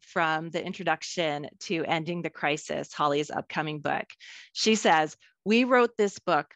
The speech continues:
because our world has been fighting the wrong battle.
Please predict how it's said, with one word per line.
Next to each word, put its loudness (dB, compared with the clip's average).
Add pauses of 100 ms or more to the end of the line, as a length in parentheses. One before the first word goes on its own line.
because -2
our 2
world -4
has -8
been -4
fighting 2
the 0
wrong -4
battle. -2